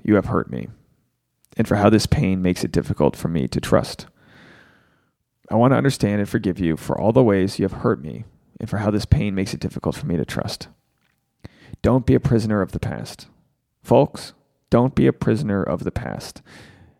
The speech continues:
Whether it's our anger or our spouse's anger or anyone around us's anger, if we can control how we are, how we feel with it,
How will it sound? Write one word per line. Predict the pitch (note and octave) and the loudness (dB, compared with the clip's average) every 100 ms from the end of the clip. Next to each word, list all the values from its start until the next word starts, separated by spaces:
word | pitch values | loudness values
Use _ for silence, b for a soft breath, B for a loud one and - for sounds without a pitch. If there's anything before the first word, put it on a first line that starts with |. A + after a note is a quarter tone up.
| B _ _ _ _ _ - | B _ _ _ _ _ 0
Whether | A#2+ B2 B2 | 4 6 4
it's | A2 - | 4 0
our | A#2 C3+ | 2 4
anger | D3 D3+ D3+ - D#3+ D#3+ - | 4 2 2 0 -2 -6 -2
or | B2 A#2 | 2 4
our | G2+ | 2
spouse's | - - A#2+ - A#2+ | -2 4 4 4 0
anger | G#2 G#2 G#2 F#2+ F2+ A#2 _ _ - | 0 -2 -2 -2 -2 -6 _ _ -6
or | A2 - | -6 -4
anyone | B2 C#3 B2+ B2 | 0 2 2 2
around | G#2 G#2+ G#2+ | 0 0 0
us's | G2 A2+ A2 | -2 -4 -6
anger, | C#2+ C2 C2+ - - | -6 -6 -8 -10 -8
if | A2 - | -2 4
we | B2 | 4
can | - B2+ | 4 -2
control | B2+ A#2+ - - B2+ A#2+ A2 G#2 G#2 - _ _ _ _ _ _ | -2 -4 -4 0 4 6 6 2 -2 -8 _ _ _ _ _ _
how | - - A2 | -12 -2 0
we | A2+ G#2 A2+ G#2 | 0 -2 -2 -2
are, | F#2 - | -2 -4
how | A2 G2+ | -6 -2
we | G#2+ | -2
feel | F#2+ - A#2 A#2 | -4 0 2 2
with | B2 - | 2 2
it, | F3+ - | 0 -2